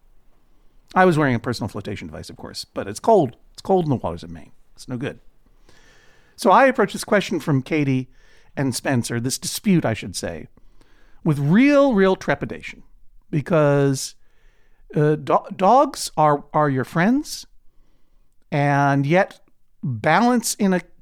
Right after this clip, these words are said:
kayak is a very, very delicate arrangement. So, of course, I went to the internet to find what I thought I would find, which is, "Please don't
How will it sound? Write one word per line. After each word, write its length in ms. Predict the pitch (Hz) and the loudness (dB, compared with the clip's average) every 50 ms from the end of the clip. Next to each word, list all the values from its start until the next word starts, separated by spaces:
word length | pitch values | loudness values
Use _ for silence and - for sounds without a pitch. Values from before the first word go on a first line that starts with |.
| - | -18
kayak 640 | - - - 214 202 175 135 117 110 107 - - - - | -16 -4 0 2 2 4 2 2 0 -2 -6 -12 -16 -8
is 200 | - 139 127 127 - | -6 -6 -6 -6 -6
a 100 | - 151 | -8 -8
very, 540 | 139 139 123 117 147 151 165 180 180 190 | -6 -8 -6 -2 0 2 2 2 2 0
very 300 | 185 131 156 143 147 147 | 0 0 -2 -2 0 -2
delicate 800 | 139 117 - 139 127 131 123 117 - - 107 - - - - - - _ - - - - _ _ | -4 -4 -2 -2 -2 -2 -2 -4 -6 -10 -14 -14 -14 -20 -20 -20 -20 _ -20 -20 -20 -20 _ _
arrangement. 640 | 135 117 113 98 92 85 - - - - - - _ _ _ _ _ _ _ _ _ _ _ _ - - _ _ _ _ _ - _ _ _ _ | -8 -8 -6 -6 -8 -10 -12 -16 -18 -20 -20 -20 _ _ _ _ _ _ _ _ _ _ _ _ -20 -20 _ _ _ _ _ -20 _ _ _ _
So, 500 | - - - 196 151 147 143 147 - - _ | -14 -4 0 2 4 4 4 2 0 -2 _
of 160 | - 139 - | -10 -10 -6
course, 280 | - 202 170 175 170 - | -4 -2 -2 0 0 0
I 80 | 165 | 0
went 280 | 156 143 147 139 135 - - - - _ _ | 0 2 0 0 -2 -4 -8 -16 -20 _ _
to 300 | - - 151 127 123 123 | -8 -6 -4 -2 -2 -2
the 180 | 127 131 123 113 | -4 -4 -4 -4
internet 420 | 101 90 - 78 78 85 104 - - - - - _ | -4 -6 -8 -12 -12 -12 -14 -16 -18 -20 -20 -20 _
to 200 | - 170 139 131 - | -8 -8 -8 -8 -10
find 560 | - - - - 185 156 139 127 123 123 117 | -14 -14 -4 0 2 2 4 4 2 0 0
what 100 | 127 123 | 0 0
I 160 | 120 113 113 110 113 - - | 0 0 -2 -4 -6 -12 -18
thought 280 | - - - 156 135 127 | -8 -2 0 0 2 0
I 60 | 113 | 0
would 140 | 110 113 101 | -4 -6 -6
find, 240 | - 139 - 113 110 | -6 -6 -4 -4 -4
which 120 | 107 - - | -4 -6 -8
is, 120 | 110 - | -10 -10
"Please 240 | - - 156 151 131 | -8 -6 -4 -4 -2
don't 260 | - 143 123 127 - | -2 -2 -2 -2 -6